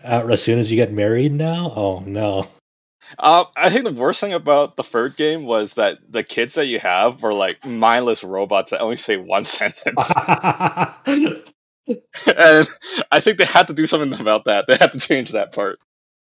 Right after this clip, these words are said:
Speaker 2: So, yeah. Uh, the third game has the most quirky characters in the series.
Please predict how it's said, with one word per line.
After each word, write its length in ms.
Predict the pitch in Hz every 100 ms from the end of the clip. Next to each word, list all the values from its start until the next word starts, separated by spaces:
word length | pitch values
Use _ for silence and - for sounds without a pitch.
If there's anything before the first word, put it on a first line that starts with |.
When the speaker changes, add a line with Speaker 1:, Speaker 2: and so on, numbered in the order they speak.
| _ _ _ _
Speaker 2:
So, 480 | - 104 101 98 - _ -
yeah. 300 | 127 95 98 - _ - - _ _
Uh, 300 | 123 127 131 -
the 60 | 165
third 220 | 240 262
game 140 | 254
has 320 | 190 208 202 165
the 80 |
most 240 | 151 160 -
quirky 300 | 165 156 170
characters 440 | 147 143 - 156
in 60 | 135
the 60 |
series. 800 | 117 - 120 127 160 - - -